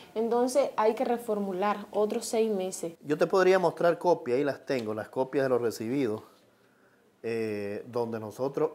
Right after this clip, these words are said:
Speaker 2: hemos entregado a inifon, hemos entregado al Ministerio de Hacienda, hemos in-, entregado a la Comisión de Asuntos Municipales, hemos estado en la Asamblea reclamando,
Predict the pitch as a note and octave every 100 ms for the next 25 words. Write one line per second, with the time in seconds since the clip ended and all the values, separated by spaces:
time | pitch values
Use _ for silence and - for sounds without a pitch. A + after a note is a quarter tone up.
0 | - C#3 D3 C#3+ D3 - - _ _ _
1 | _ _ _ _ - - - - B2 A#2+
2 | A2+ A2+ B2+ B2+ A2+ G#2 - C#3 D3 D3
3 | _ _ _ - A#2 A#2+ A#2 A#2 A#2 A2+
4 | A2 G#2+ G2+ - C3+ D3+ D#3 - _ _
5 | _ _ _ _ - A#2 A#2+ A#2+ A2+ _
6 | - A#2 A2 - A2 G#2+ A2+ A#2 A#2+ A#2+
7 | - - A2 A2 G#2+ G#2 G#2 G#2 G#2 -
8 | G2+ G2 - A#2+ A#2+ A#2 - A2+ A#2 A2+
9 | A2 - G2+ A#2+ A#2+ A#2+ A#2 - _ _
10 | _ B2+ C3+ A#2+ - C3+ B2+ A#2 G#2+ G#2+
11 | G2 A2+ A#2 A2 G#2 G#2 G#2 A2+ A#2+ B2+